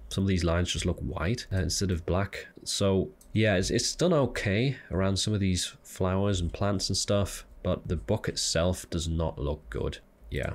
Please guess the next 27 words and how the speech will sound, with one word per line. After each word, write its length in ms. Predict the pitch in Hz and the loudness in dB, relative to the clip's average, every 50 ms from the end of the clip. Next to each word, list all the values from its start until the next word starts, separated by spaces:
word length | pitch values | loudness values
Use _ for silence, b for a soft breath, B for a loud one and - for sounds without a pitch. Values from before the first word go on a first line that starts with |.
| - - - | -8 -8 -4
not, 260 | 95 92 - - - | -4 -2 -4 -2 -2
not 200 | 101 101 - - | -2 0 0 0
too 100 | - 104 | 0 0
happy 260 | 90 87 85 - - | 2 2 0 0 0
with 120 | 87 82 80 | -2 0 0
that 140 | 78 - | -2 -2
result, 400 | - 82 78 82 80 80 78 76 | -2 -2 -2 0 0 0 0 0
and 80 | 80 80 | -2 0
also 280 | 80 87 85 - - 90 | 0 0 0 0 -2 0
the 120 | 78 80 | 0 0
lower 280 | 78 78 78 78 78 76 | 0 2 2 0 0 -2
quality 480 | - - 82 78 76 76 - - 82 | -2 -2 -2 -2 -2 -2 -4 -4 -4
will 80 | 78 76 | -2 -2
make 140 | 78 - - | -4 -4 -6
it 60 | - | -8
hard 300 | - - 82 76 76 - | -4 -2 -2 -2 -2 -2
to, 240 | - - 78 78 76 B B B B | -2 -2 -2 -2 -4 B B B B
hard 180 | - 117 98 - | 0 0 0 2
to 160 | - 95 85 | 2 2 2
upscale 320 | 82 - - - 87 82 | 2 0 -2 0 2 2
that 160 | 82 80 - | 2 2 0
properly. 520 | - - 92 85 - 85 82 82 85 80 - - | 0 -2 -2 0 0 0 0 0 0 -2 -4 -2
Pixian, 460 | - 156 170 - - - 165 127 107 | -2 -2 0 0 0 2 2 4 4
on 100 | 98 98 | 4 4
the 120 | 98 95 | 4 4
other 180 | 92 87 82 90 | 2 2 2 2
hand, 340 | 95 87 87 87 87 - | 2 2 2 2 0 -2